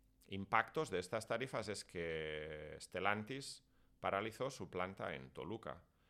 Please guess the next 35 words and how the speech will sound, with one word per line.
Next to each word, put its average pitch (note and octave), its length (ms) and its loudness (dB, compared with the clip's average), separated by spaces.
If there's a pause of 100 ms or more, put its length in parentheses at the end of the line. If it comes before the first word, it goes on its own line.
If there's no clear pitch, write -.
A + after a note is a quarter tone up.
(180)
dejando F#2 560 0
a, D2+ 320 2
creo G2 180 -4
que, C2 460 -10 (380)
nueve-, D2 320 -8
novecientos F2+ 600 -6
trabajadores, A2+ 760 2 (160)
o - 80 -12
mil G#2 320 -2
novecientos A2 460 2
trabajadores, G#2+ 500 2
mejor G#2 220 -2
dicho, B2+ 300 -8 (600)
eh, D#2 1040 -2
en F#2 120 -2
el E2+ 80 0
desempleo F#2+ 600 0
temporal B2 580 4 (280)
durante E2 300 -4
un G#2+ 140 0
mes A2 420 -2 (180)
por, - 120 -12
por, C#2 220 -8
por, C#2+ 260 -10
por - 160 -14
problemas E2+ 460 -6
de D#2 100 -2
la, C#2 340 -2
de C#2+ 120 -10
la C2+ 80 -10
cadena D2 280 -8
de D#2+ 60 -8
suministros, G#2 580 -6
de, C#2+ 300 -6
de, C#2 160 -12